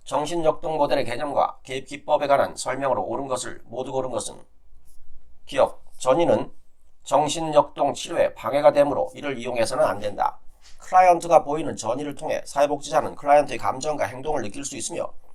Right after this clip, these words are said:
이런 측면에서 클라이언트의 전이를 의도적으로 유도하거나 자극하기도 합니다.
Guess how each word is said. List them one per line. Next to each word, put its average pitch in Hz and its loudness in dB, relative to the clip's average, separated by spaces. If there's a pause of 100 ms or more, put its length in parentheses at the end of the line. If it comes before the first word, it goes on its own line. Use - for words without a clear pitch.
이런 170 6
측면에서 - 0
클라이언트의 147 4
전이를 127 -2 (160)
의도적으로 160 2
유도하거나 147 2 (260)
자극하기도 123 -2
합니다. - -8